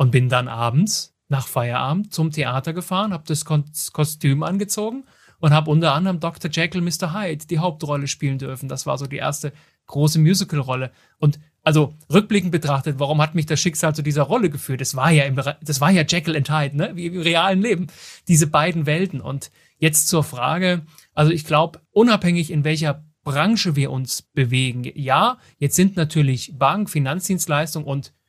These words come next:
das Künstlerische und das Entertaining wirken erstmal so als völlig verschieden. Aber was macht es aus, dass sich die Menschen verbunden fühlen? Ich fang bei der Bank an, als Kundin, als Kunde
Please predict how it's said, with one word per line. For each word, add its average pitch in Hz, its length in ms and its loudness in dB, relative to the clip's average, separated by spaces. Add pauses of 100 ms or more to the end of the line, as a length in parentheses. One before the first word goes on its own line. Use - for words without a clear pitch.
(300)
das - 240 0
Künstlerische 170 760 4
und 127 120 -8
das 123 120 -6
Entertaining 185 840 0 (440)
wirken 190 480 4
erstmal 170 400 0
so 156 200 -2
als 147 260 -4
völlig 226 460 0
verschieden. 165 540 -6 (1120)
Aber 170 300 2
was 226 300 0
macht 196 380 0
es - 320 -6
aus, 208 440 0
dass 170 200 -4
sich 165 300 -6 (520)
die 151 100 8
Menschen 233 800 2 (840)
verbunden 208 580 2
fühlen? 143 260 0
Ich 135 100 -4
fang 202 260 -2
bei 208 100 0
der 190 100 2
Bank 180 280 -4
an, 147 260 0
als - 380 -4
Kundin, 254 480 2
als - 340 -2
Kunde 170 440 4